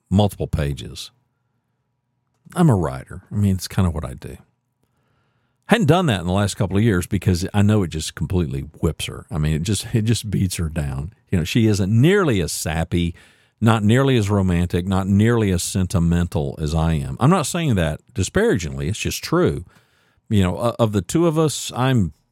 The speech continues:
I am far and away more that way than she has ever been.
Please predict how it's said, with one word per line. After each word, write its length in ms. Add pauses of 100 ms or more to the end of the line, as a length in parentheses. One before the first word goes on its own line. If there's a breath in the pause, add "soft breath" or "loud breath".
(200)
I 160
am 140
far 640
and 80
away 580
more 300
that 260
way 540
than 400
she 320
has 180
ever 320
been. 440